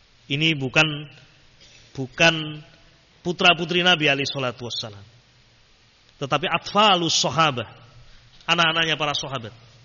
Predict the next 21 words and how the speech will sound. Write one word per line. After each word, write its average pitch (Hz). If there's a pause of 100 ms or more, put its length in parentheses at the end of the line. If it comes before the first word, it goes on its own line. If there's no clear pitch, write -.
(1800)
Anas 214
bin 180
Malik 175
radhiyallahu 151
taala 135
anhu 131 (1160)
terkenal 170
dengan 170 (560)
julukan 143
khadim, 143 (1400)
pembantunya 143
Nabi 135
alaihi 123
salatu 120
wassalam. 113
Kalau 120
tadi 123
Usamah 127
dengan 131
hibbur 127
Rasul. 117